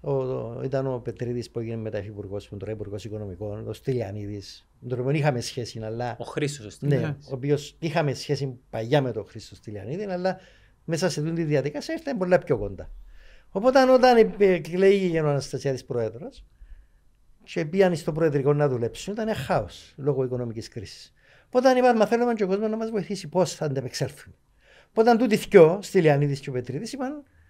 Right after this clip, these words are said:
Speaker 1: "Θέλουμε τον Μακάριο να έρθει να μας βοηθήσει, διότι δεν έχουμε, θέλουμε σάρκα, θέλουμε κόσμο". Και είπε, "Ναι, ο Αναστασιάδης". Οπότε βρέθηκα στο, και πια επειδή το συμφωνήσαμε που πριν, η-, ούτε ήμουν δική του επιλογή.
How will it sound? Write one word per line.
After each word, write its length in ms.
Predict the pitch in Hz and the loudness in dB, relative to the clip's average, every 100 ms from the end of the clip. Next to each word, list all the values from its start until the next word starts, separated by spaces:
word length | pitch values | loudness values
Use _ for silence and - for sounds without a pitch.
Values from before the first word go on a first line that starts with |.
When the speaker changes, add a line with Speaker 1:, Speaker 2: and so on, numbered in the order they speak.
| _ _ | _ _
Speaker 1:
"Θέλουμε 340 | - 247 254 254 | -4 -2 -2 -4
τον 200 | 277 240 | -2 0
Μακάριο 380 | 220 214 214 196 | 0 4 4 4
να 80 | 160 | 0
έρθει 180 | - | -4
να 60 | 139 | -6
μας 140 | 120 | -6
βοηθήσει, 400 | 107 104 95 - 202 | -6 -10 -12 -12 -10
διότι 300 | 226 226 226 | -8 -6 -8
δεν 100 | 202 | -6
έχουμε, 380 | 165 185 123 104 95 - _ | -4 -4 -4 -6 -14 -18 _
θέλουμε 320 | - 202 202 180 | -6 -4 -4 -4
σάρκα, 340 | - 165 - | -6 -6 -8
θέλουμε 260 | - 175 165 | -6 -4 2
κόσμο". 280 | 165 - - _ _ _ _ _ _ _ _ _ - | 2 0 -8 _ _ _ _ _ _ _ _ _ -8
Και 100 | - 359 370 | 2 4 4
είπε, 120 | 320 285 | 6 8
"Ναι, 180 | 285 | 12
ο 80 | 240 | 12
Αναστασιάδης". 680 | 180 139 - 120 87 - - | 12 6 -2 -10 -10 -12 -6
Οπότε 340 | 220 294 262 | 0 2 2
βρέθηκα 280 | 254 262 254 | 2 2 0
στο, 140 | 247 196 175 - - - _ - | 2 -2 -2 -10 -20 -20 _ -6
και 100 | 147 | -2
πια 220 | 190 247 | 4 8
επειδή 400 | 226 170 165 165 | 8 8 0 0
το 200 | 147 151 | 2 0
συμφωνήσαμε 440 | 143 143 143 143 139 | -2 -4 -4 -2 -2
που 100 | 131 | -2
πριν, 300 | 135 127 127 | -4 -4 -4
η-, 320 | 123 123 120 _ _ _ _ _ | -6 -6 -8 _ _ _ _ _
ούτε 220 | - 220 247 | -6 4 6
ήμουν 200 | 226 170 | 6 4
δική 220 | 165 151 | 2 2
του 60 | |
επιλογή. 520 | 139 117 110 98 95 | 0 0 -4 -6 -8